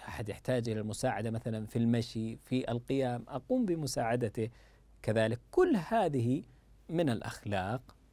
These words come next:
من الأخلاق الحسنة والتي تكون من خلال الإحسان إلى الناس. شكرا لكم يا أبطال، إلى هنا أكون وصلت إلى نهاية حديثي في هذا الدرس. شكرا لكم على الإنصات والاستماع والمتابعة.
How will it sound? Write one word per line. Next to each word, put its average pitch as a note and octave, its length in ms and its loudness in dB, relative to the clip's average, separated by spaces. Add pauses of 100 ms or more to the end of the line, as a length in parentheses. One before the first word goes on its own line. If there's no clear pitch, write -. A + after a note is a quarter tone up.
(140)
من D3+ 60 2
الأخلاق G2+ 520 -4 (800)
الحسنة F3 760 0 (320)
والتي G#2+ 320 -2
تكون A2+ 520 -2
من A2 80 -4
خلال F#2+ 320 -6
الإحسان F#2+ 640 -6 (460)
إلى C#3+ 140 4
الناس. - 340 -8 (1600)
شكرا A2+ 260 -2
لكم B2 280 2
يا C#3+ 60 8
أبطال، D#3 360 8
إلى G2+ 140 -2
هنا G#2+ 260 0
أكون D#3 260 0
وصلت F3 340 6
إلى F3+ 160 6
نهاية F3 280 2
حديثي E3+ 360 0
في E3 160 0
هذا D#3+ 180 2
الدرس. D#3+ 460 0
شكرا A2+ 240 -8
لكم A2+ 280 -4
على A2 160 -4
الإنصات A#2+ 680 -2
والاستماع G#2+ 680 -6
والمتابعة. G#2+ 720 2